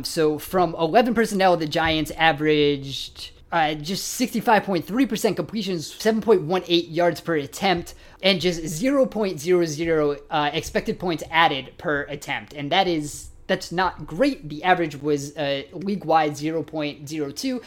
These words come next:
So the Giants were a little below average from eleven personnel, and that's not good when that's something you do the most often.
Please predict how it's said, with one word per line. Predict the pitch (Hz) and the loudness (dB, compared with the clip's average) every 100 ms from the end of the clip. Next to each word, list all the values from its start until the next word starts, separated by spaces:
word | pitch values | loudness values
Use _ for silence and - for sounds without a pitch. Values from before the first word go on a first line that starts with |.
| - - | -14 -12
So | 180 | -6
the | |
Giants | 151 269 269 | -2 0 0
were | 220 | -2
a | 165 | -2
little | 156 180 165 | -2 -2 -2
below | 143 175 165 277 262 | 0 0 4 4 4
average | - 151 135 135 123 - | 2 0 0 -6 -10 -12
from | 151 - 160 | -6 0 0
eleven | 156 156 143 | 0 -4 -4
personnel, | 139 147 160 135 120 | -6 -6 -4 -4 -2
and | 151 147 | -2 0
that's | 170 247 220 | 0 0 0
not | 220 - 143 | -2 -2 -2
good | 165 170 151 | -2 -2 -2
when | 156 | -2
that's | 165 175 | -2 -2
something | - 170 175 156 | -2 -2 -2 -4
you | 151 208 | -4 -4
do | 160 151 151 175 156 | -4 -2 0 0 -2
the | 180 | -2
most | 151 147 165 - | 0 -2 -2 4
often. | 190 185 - 123 | 6 6 4 -8